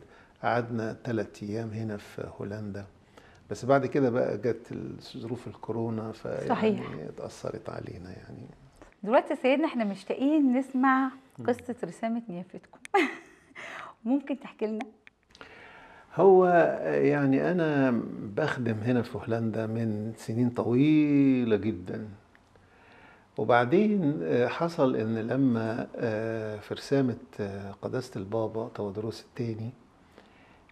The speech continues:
Speaker 1: كان، آه، يوم فرح ويوم جميل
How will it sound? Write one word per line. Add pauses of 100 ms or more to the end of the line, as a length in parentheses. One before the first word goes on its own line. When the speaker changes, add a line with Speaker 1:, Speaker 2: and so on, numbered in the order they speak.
(160)
Speaker 1:
كان،
آه،
يوم
فرح
ويوم
جميل